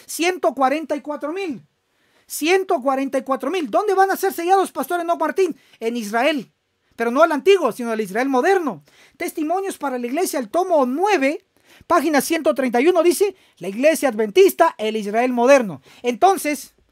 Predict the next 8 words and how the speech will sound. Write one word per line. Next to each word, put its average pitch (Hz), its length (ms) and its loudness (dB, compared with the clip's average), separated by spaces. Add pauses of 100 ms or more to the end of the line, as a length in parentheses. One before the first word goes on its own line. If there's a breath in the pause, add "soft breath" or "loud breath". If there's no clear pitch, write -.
(120)
o 214 120 -6
el 233 80 -2
Israel 220 380 -4
de 247 120 0
hoy. 320 280 2 (480 soft breath)
Entonces, 294 420 -2
el 277 200 0
Israel 269 400 0